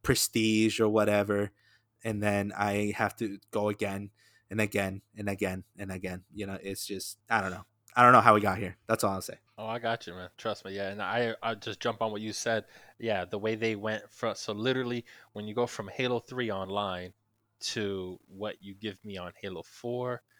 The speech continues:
Speaker 2: e-, Reach and four.
Speaker 1: Yeah.
Speaker 2: <sighs> You know, I was like,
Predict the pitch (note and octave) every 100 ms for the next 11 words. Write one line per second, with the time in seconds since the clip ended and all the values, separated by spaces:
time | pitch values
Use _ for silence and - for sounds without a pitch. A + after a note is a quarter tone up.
0 | _ - A#2 G#2 G#2+ B2+ - - G#2+ B2
1 | C3+ - D3 D#3 D#3 _ _ - - -
2 | G2+ - - - - - - _ _ _
3 | - G2+ F#2+ G2 G2 F#2 F#2+ F2+